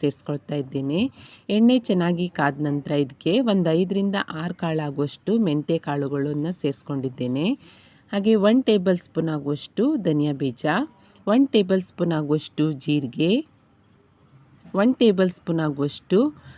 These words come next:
ಕಡಲೆಬೇಳೆ, ಒನ್ ಟೇಬಲ್ ಸ್ಪೂನ್ ಆಗುವಷ್ಟು ಉದ್ದಿನಬೇಳೆ, ಅರ್ಧ ಟೇಬಲ್ ಸ್ಪೂನ್ ಆಗುವಷ್ಟು ಸಾಸಿವೆ, ಖಾರಕ್ಕೆ ತಕ್ಕಷ್ಟು ಒಣಮೆಣಸು. ನಾನಿಲ್ಲಿ ಒಂದು ಐದರಿಂದ ಆರು ಒಣಮೆಣಸನ್ನು ಸೇರಿಸ್ಕೊಂಡು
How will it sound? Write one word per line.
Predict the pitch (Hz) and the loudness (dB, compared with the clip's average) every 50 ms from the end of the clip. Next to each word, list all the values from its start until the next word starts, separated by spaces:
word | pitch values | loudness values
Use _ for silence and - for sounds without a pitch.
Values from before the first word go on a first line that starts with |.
| - - - | -20 -8 -4
ಕಡಲೆಬೇಳೆ, | 165 156 139 135 170 180 165 160 151 143 135 143 156 208 269 302 294 - _ _ _ _ _ _ _ _ _ _ _ _ _ _ _ _ _ _ _ 208 208 | -4 -4 -2 0 2 2 4 4 2 2 4 2 2 2 0 -2 -4 -10 _ _ _ _ _ _ _ _ _ _ _ _ _ _ _ _ _ _ _ 2 4
ಒನ್ | 247 277 269 - | 4 4 4 6
ಟೇಬಲ್ | 196 185 165 165 170 165 - - | 4 4 4 2 0 -2 -2 -6
ಸ್ಪೂನ್ | - - 165 160 156 | -8 -6 -4 -2 -2
ಆಗುವಷ್ಟು | 151 147 156 156 - - - - 151 151 135 - 143 | -2 0 0 -2 -2 -4 -4 -2 -2 0 0 -2 -4
ಉದ್ದಿನಬೇಳೆ, | 127 120 160 170 170 160 147 147 139 131 127 147 175 247 294 - _ _ _ _ _ _ _ _ _ _ - 190 | -2 0 0 0 0 0 0 0 0 2 2 2 2 2 0 -2 _ _ _ _ _ _ _ _ _ _ -4 -2
ಅರ್ಧ | 190 185 190 247 262 233 | -2 0 0 0 2 4
ಟೇಬಲ್ | 208 190 180 160 180 165 160 - | 4 4 4 4 2 0 0 -4
ಸ್ಪೂನ್ | - - 165 156 151 143 | -8 -6 -4 -4 -2 -2
ಆಗುವಷ್ಟು | 147 139 143 135 147 143 - - _ - 147 151 151 - - | -4 -4 -4 -4 -4 -4 -6 -8 _ -4 -4 -4 -4 -6 -8
ಸಾಸಿವೆ, | 131 123 127 - - - 135 127 143 180 247 285 - _ _ _ _ _ _ _ _ _ - | -6 -6 -6 -6 -8 -6 -2 0 0 0 0 -2 -6 _ _ _ _ _ _ _ _ _ 2
ಖಾರಕ್ಕೆ | 180 196 220 247 247 - 254 240 233 - | 2 4 4 2 0 0 -2 -2 0 0
ತಕ್ಕಷ್ಟು | 190 175 - - 160 - - - - 165 170 165 156 | -2 -2 -2 -4 -4 -4 -6 -4 -2 -2 0 0 0
ಒಣಮೆಣಸು. | 143 151 156 160 147 143 143 - - 202 226 233 | 0 0 0 0 -2 -2 -2 -2 -2 0 2 2
ನಾನಿಲ್ಲಿ | 202 175 175 165 165 165 160 160 165 | 2 2 2 2 2 0 0 0 0
ಒಂದು | 165 156 151 165 | 0 0 0 0
ಐದರಿಂದ | 185 185 208 202 190 185 175 160 - - 160 160 | 0 -2 -2 -2 -2 -2 -2 -4 -4 -4 -4 -2
ಆರು | 175 196 196 180 160 | -2 0 0 0 0
ಒಣಮೆಣಸನ್ನು | 160 170 180 185 180 180 - - - 156 156 160 165 - - | 0 0 0 0 0 -2 -2 -4 -6 -4 -4 -4 -6 -6 -4
ಸೇರಿಸ್ಕೊಂಡು | 151 139 139 - - - - 139 131 131 135 180 | -4 -4 -4 -6 -10 -10 -8 -8 -6 -4 -2 -2